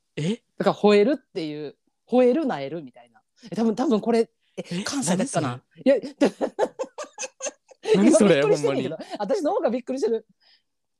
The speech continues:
Speaker 2: で、なんか、なんか吠えるっていうね。そうそうそう。あの、
Speaker 1: え、
Speaker 2: ワンワンの吠えるの吠える。
Speaker 1: その表現方法初めて聞いた。
Speaker 2: <laughs> いや、一つ学習したよ。
Speaker 1: あんただけちゃう？これ使ってんの。
Speaker 2: じゃあ、使っ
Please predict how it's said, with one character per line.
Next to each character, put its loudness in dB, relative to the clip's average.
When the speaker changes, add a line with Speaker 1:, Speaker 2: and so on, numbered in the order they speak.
Speaker 2:
で、 -4
な -6
ん -18
か、 -12
な -14
ん -12
か -6
吠 0
え 4
る 2
っ -12
て -4
い -6
う -8
ね。 -10
そ 0
う -2
そ -6
う -12
そ -8
う。 -20
あ -4
の、 -6
Speaker 1:
え、 -6
Speaker 2:
ワ -2
ン -2
ワ 2
ン 2
の 4
吠 4
え 6
る 4
の -2
吠 0
え 2
る。 2
Speaker 1:
そ -
の -
表 -
現 -2
方 0
法 -2
初 -6
め -4
て -12
聞 -12
い -12
た。 -2
Speaker 2:
<laughs> 0
い 2
や、 0
一 0
つ -2
学 2
習 4
し -2
た 4
よ。 6
Speaker 1:
あ -4
ん -16
た -10
だ -6
け -8
ち -20
ゃ -4
う？ -4
こ -
れ -
使 -
っ -4
て 0
ん 2
の。 0
Speaker 2:
じ -2
ゃ 4
あ、 2
使 -10
っ -10